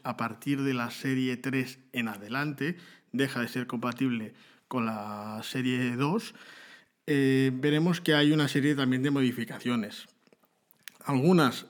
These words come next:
eh, tienen que ver con el, la nueva serie seis y otras, eh, las puedes utilizar exactamente igual. De hecho, la gran mayoría. Una de las modificaciones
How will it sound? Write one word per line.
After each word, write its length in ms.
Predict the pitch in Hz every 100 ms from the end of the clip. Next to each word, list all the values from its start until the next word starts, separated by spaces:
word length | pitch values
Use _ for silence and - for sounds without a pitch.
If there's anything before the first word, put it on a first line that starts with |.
| -
eh, 640 | 120 117 117 117 110 107 -
tienen 280 | 139 143
que 160 | 139 139
ver 300 | 143 143 135
con 180 | 131 123
el, 500 | 117 113 107 110 110
la 140 | 107
nueva 260 | 117 131 135
serie 360 | 135 131 123 120
seis 580 | - 156 143 175 - - - - - -
y 160 | 131 131
otras, 480 | 127 131 139 135
eh, 240 | - 120 107
las 200 | 104 -
puedes 200 | 117 117
utilizar 340 | 117 113 113
exactamente 440 | 113 120 113 110 104
igual. 240 | 107 101 - _
De 140 | 147 131
hecho, 180 | 127 127
la 100 | 120
gran 220 | 113 113
mayoría. 460 | 104 110 - - - _ _ _ _ _ _ _ _ - - -
Una 220 | 170 175
de 100 | 160
las 160 | 143 135
modificaciones 840 | 127 123 120 120 143 151 170 170